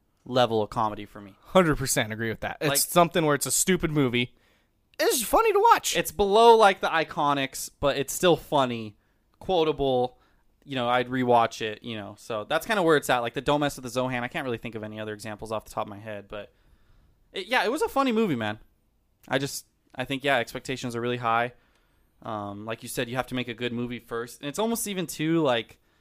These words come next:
Speaker 1: nowadays, you know,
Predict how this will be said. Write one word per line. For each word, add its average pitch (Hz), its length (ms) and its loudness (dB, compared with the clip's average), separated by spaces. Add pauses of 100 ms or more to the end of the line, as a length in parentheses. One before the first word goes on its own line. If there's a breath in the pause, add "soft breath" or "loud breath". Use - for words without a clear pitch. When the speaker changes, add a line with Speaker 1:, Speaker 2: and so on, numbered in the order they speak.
(1080)
Speaker 1:
nowadays, 147 760 2
you 135 100 -6
know, 120 380 -4